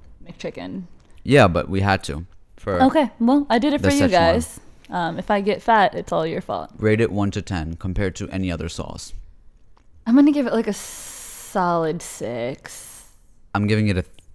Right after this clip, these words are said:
Speaker 2: three.
Speaker 1: Mm. It's just a thick soy sauce, right? Can you agree with me?
Speaker 2: It's just garbage. Like, it's not, people
Speaker 1: But
Speaker 2: wait,
Speaker 1: explain
Speaker 2: people were,
Speaker 1: taste.
Speaker 2: like,
Speaker 1: Explain
Speaker 2: killing each other
Speaker 1: taste.
Speaker 2: over this.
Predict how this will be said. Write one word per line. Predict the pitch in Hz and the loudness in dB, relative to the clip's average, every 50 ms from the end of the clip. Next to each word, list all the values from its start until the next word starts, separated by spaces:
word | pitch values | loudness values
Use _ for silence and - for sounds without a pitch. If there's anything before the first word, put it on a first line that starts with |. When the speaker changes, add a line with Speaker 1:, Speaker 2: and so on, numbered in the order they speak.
| - - | -12 -6
Speaker 2:
three. | - 92 87 82 76 71 73 - - - - | -2 -2 -2 -2 -2 -6 -8 -10 -14 -14 -12
Speaker 1:
Mm. | 170 165 160 160 156 165 170 - - - - - - - - - - | -8 -8 -6 -6 -8 -8 -10 -12 -18 -20 -20 -20 -20 -18 -18 -8 -6
It's | - 311 - | -4 0 0
just | 392 359 - | 0 2 2
a | 415 - | 2 0
thick | - - 330 - - | 2 0 -2 -2 -2
soy | - - 302 285 | 0 2 2 2
sauce, | 285 - 208 156 175 - 220 | 4 4 2 2 2 0 -2
right? | 214 190 226 | -2 0 2
Can | - 233 | 2 2
you | 233 233 | 2 2
agree | 233 233 233 233 226 | 2 0 0 0 0
with | 233 254 | 0 0
me? | 247 233 240 247 254 233 - - - - - - - - | 0 0 0 0 -2 -4 -8 -16 -20 -20 -20 -20 -20 -10
Speaker 2:
It's | - 123 123 - - - - | -8 -8 -8 -8 -8 -10 -8
just | 151 139 - - - | -8 -10 -10 -10 -6
garbage. | - 98 104 123 143 135 101 82 82 80 80 - - | -4 -2 0 0 2 2 2 2 0 -2 -4 -2 -2
Like, | 98 92 - | 0 0 0
it's | 101 87 - - | -2 -4 -4 -6
not, | 117 - - - 87 | -8 -6 -6 -6 -2
people | - 123 120 - - | 0 2 4 4 4
Speaker 1:
But | 160 143 113 | 4 4 6
Speaker 2:
wait, | 110 104 - | 6 6 6
Speaker 1:
explain | - - - 254 254 254 247 | 4 2 2 2 4 4 4
Speaker 2:
people | 254 254 | 4 4
were, | 247 - | 4 2
Speaker 1:
taste. | - - | 2 2
Speaker 2:
like, | - - | 0 -2
Speaker 1:
Explain | 220 - - - 240 - - | -2 -4 -4 -2 0 2 2
Speaker 2:
killing | 135 139 | 4 2
each | 131 113 98 | 2 2 2
other | 95 85 85 | 2 2 2
Speaker 1:
taste. | 85 85 | 2 0
Speaker 2:
over | 82 85 82 | 0 0 -2
this. | 82 82 82 - - - | 0 -2 -2 -2 -4 -8